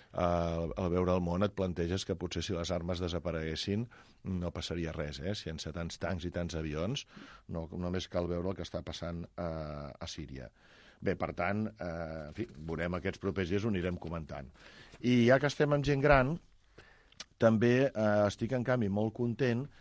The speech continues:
de que veig que a poc a poc s'implementa un nou model d'atenció a la gent gran que intenta respectar més els interessos d'aquestes, d'aquestes persones. Mira, una de les coses que fan molta ràbia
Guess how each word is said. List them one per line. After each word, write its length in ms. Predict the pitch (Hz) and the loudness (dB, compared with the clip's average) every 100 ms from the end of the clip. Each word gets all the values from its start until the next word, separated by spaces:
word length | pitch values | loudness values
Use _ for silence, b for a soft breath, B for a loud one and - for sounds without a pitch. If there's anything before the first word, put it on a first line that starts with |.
| b b | b b
de 260 | - 104 104 | -2 2 2
que 160 | 107 101 | 0 0
veig 240 | 117 107 - | 0 -2 -4
que 80 | |
a 40 | 101 | -2
poc 160 | 107 | 0
a 80 | 117 | 0
poc 200 | 110 110 | 0 -2
s'implementa 640 | 127 113 101 104 113 107 117 | -2 -2 0 0 -2 0 -2
un 100 | 117 | 0
nou 160 | 104 | 0
model 300 | 104 101 101 | 0 0 0
d'atenció 420 | 107 104 101 - 95 | -2 -2 -4 -2 -2
a 60 | |
la 40 | 95 | -2
gent 160 | 95 95 | -4 -2
gran 360 | 120 110 131 b b b b | -2 -2 -4 b b b b
que 100 | - 107 | 0 0
intenta 360 | 104 113 110 | 2 0 2
respectar 520 | 139 117 - 101 104 | 0 0 -2 0 2
més 160 | 104 101 | 2 2
els 140 | 127 | 0
interessos 480 | 113 98 92 95 123 | 0 -2 -2 0 0
d'aquestes, 1080 | 101 92 - 90 90 90 82 80 76 73 - | 0 -2 -4 -2 0 0 -2 -6 -8 -12 -10
d'aquestes 400 | - 78 87 95 | -8 -8 -6 -8
persones. 540 | 82 76 64 65 - - b b b b b | -8 -12 -12 -14 -18 -20 b b b b b
Mira, 200 | 101 92 | -2 0
una 220 | 107 117 | 0 2
de 60 | 135 | 4
les 120 | 117 | 2
coses 200 | 104 95 | 0 -2
que 80 | 90 | -2
fan 180 | - 92 | -2 -2
molta 260 | 92 82 78 | -2 -2 -4
ràbia 380 | 76 80 110 | -2 0 -2